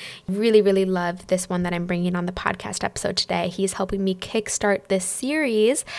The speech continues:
that I've been wanting to start for a long time called Maddie and the Bros. And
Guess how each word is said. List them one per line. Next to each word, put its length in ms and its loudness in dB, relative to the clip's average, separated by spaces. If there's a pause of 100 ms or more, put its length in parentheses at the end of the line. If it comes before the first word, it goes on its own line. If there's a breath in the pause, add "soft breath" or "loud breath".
(140 loud breath)
that 100 0
I've 120 4
been 140 0
wanting 280 2
to 60 -10
start 240 0
for 120 2
a 40 2
long 220 2
time 300 -2
called 340 -2
Maddie 400 2
and 100 4
the 60 0
Bros. 540 2 (160)
And 340 4